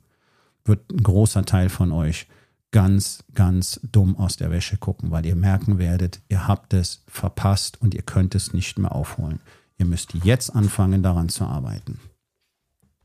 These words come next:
Seit Jahrzehnten hat sich keiner drum gekümmert. Okay, das ist jetzt so, wie es ist. Es einfach so zu lassen, wird, wird nicht funktionieren. Und einfach nur, um es am Schluss nochmal zu erwähnen,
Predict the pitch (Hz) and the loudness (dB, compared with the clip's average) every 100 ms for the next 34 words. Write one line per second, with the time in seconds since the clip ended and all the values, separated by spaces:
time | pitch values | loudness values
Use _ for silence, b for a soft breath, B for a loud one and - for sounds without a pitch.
0 | _ - - _ _ _ _ _ _ _ | _ -18 -18 _ _ _ _ _ _ _
1 | - 104 113 113 131 131 120 110 107 - | 0 2 2 0 0 0 0 -2 -2 -2
2 | 95 95 95 95 90 - 80 165 - - | 2 2 2 0 2 2 4 2 -2 -12
3 | _ - 120 117 113 139 - 98 107 - | _ 0 2 4 2 0 -2 0 0 0
4 | 95 - 95 95 104 107 - - _ _ | -2 0 2 2 2 0 -2 -12 _ _
5 | _ _ 104 - 120 139 - 131 104 98 | _ _ 0 2 2 2 4 4 4 2
6 | 117 - 110 98 95 - - _ _ _ | 0 -2 -4 -2 -2 -6 -12 _ _ _
7 | _ _ _ _ _ _ _ 107 110 - | _ _ _ _ _ _ _ 4 4 2
8 | - - _ _ _ _ _ _ _ 107 | -8 -14 _ _ _ _ _ _ _ 2
9 | 117 120 - 120 - 139 - - _ _ | 4 2 2 0 0 0 -2 -8 _ _
10 | _ _ b b b b b b b 107 | _ _ b b b b b b b 2
11 | - - _ _ _ _ - 110 110 107 | 2 -2 _ _ _ _ 0 0 4 4
12 | 110 98 107 - 101 110 113 107 98 101 | 4 4 0 0 2 2 2 0 2 2
13 | - 90 87 101 113 110 | 2 0 2 2 0 -2